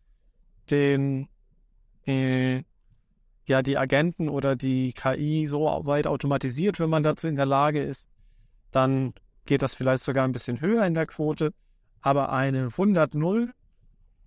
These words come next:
äh, ein hundert null Verhältnis, also hundert Prozent K I, null Prozent Nacharbeit, gibt es so nicht oder sollte es, sollte es nicht geben. Es ist also immer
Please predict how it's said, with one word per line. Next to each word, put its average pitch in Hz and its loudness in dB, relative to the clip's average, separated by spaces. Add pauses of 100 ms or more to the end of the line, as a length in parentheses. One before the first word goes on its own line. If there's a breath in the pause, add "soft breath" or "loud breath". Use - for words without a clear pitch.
(200)
äh, 160 2
ein 135 -4
hundert 175 2
null 180 -2
Verhältnis, 170 0
also 131 -4
hundert 156 -2
Prozent 143 -6
K 139 2
I, 151 0
null 147 -2
Prozent 135 -4
Nacharbeit, 135 0 (480)
gibt - 0
es 117 0
so 110 0
nicht 107 -6
oder 113 -2
sollte 117 2
es, - -8
sollte 120 2
es - -10
nicht 110 -12
geben. 113 -2 (100)
Es - -18
ist - -8
also 120 -4 (100)
immer 165 0